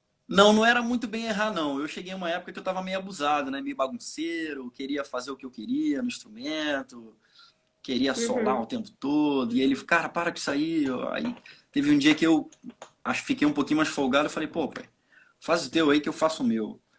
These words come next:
Speaker 1: Ele nem esperou passar dez segundos, ele já virou o violão, deu uma, o violão bateu na minha cabeça, eu comecei a chorar aquilo no, no meio da hora que a gente tava tocando.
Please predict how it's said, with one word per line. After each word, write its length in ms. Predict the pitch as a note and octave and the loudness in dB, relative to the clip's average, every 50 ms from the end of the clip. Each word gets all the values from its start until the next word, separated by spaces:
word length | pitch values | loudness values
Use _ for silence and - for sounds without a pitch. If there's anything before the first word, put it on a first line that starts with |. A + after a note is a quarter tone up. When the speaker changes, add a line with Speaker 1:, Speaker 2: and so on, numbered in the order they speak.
| _ _ _ _ _ _ _ - | _ _ _ _ _ _ _ -6
Speaker 1:
Ele 180 | D3+ D#3 D3+ D3 | -2 0 2 2
nem 100 | E3 G#3 | 2 2
esperou 720 | G#3 - - A#3+ G#3+ E3 E3 F3 F#3+ G#3 A3 G#3+ - - _ _ _ | 0 2 4 4 6 6 6 4 4 4 2 0 -4 -10 _ _ _
passar 340 | - E3 D#3+ - - F#3 F3+ | 4 4 4 4 2 0 0
dez 200 | D3+ E3 F#3 F#3 | 0 -2 -4 -4
segundos, 320 | - B3 - D3 D3+ D3 C3 | -6 -6 -4 -4 -2 -2 -2
ele 80 | B2 B2+ | -2 -4
já 140 | C#3 - - _ _ _ _ | -4 -6 -6 _ _ _ _
virou 460 | C#3 C3 D#3+ F3+ D#3+ D3+ D3+ F3+ G#3+ | -16 -12 -4 0 0 2 2 2 0
o 40 | G#3 | 0
violão, 460 | G3 G#3+ F#3+ D#3 D#3 E3 F#3 G3 F#3+ | 2 2 2 2 2 0 -2 -4 -6
deu 140 | D#3+ E3+ F#3+ | -6 -6 -6
uma, 160 | G3+ G3+ G3 | -6 -8 -10
o 80 | - G#2+ - - _ _ - _ _ _ _ - | -12 -14 -18 -20 _ _ -20 _ _ _ _ -6
violão 340 | C#3 D3+ D3 C#3 D3 E3+ E3 | -2 0 2 2 2 0 0
bateu 340 | D#3 C#3 - - - E3+ F3+ | 0 -2 0 -2 -2 -2 -2
na 80 | F3+ | -2
minha 140 | F3+ F3+ F3 | -2 -4 -2
cabeça, 580 | F3 E3 B2+ A#2 A#2 B2+ D3+ F3 F#3 F3+ - E3 | -2 -2 -2 -2 0 0 0 0 0 -2 -6 -8
eu 40 | - | -6
comecei 340 | D3 D3 D3 D3 - D#3+ E3+ | -4 -4 -4 -4 -4 -4 -6
a 20 | |
chorar 400 | E3 - E3 D3+ C3 B2 C#3+ D3 D3 | -4 -4 -4 -2 -2 0 2 0 0
aquilo 300 | C#3+ - - D#3 E3 D#3+ | 0 -2 -4 -6 -6 -6
no, 120 | D3+ D3 | -6 -6
no 340 | C#3 C#3 E3+ D#3+ C#3+ C#3 C#3 | 2 4 4 4 6 2 0
meio 360 | C#3 C#3+ D#3 F3 F3+ F3+ - - | 0 2 2 2 0 -2 -6 -10
da 400 | - - - - - C#3 C3+ C3 | -14 -14 -12 -4 4 6 8 8
hora 200 | C3+ D3 D#3 - | 8 8 6 6
que 60 | G#4+ | 4
a 40 | - | 2
gente 140 | - - - | 0 2 2
tava 200 | - D3 D3 - | 4 4 2 0
tocando. 640 | - C3+ B2 - - C3 C#3 D3+ D#3+ E3 E3 - | -4 -10 -14 -14 -12 -10 -8 -8 -8 -10 -12 -16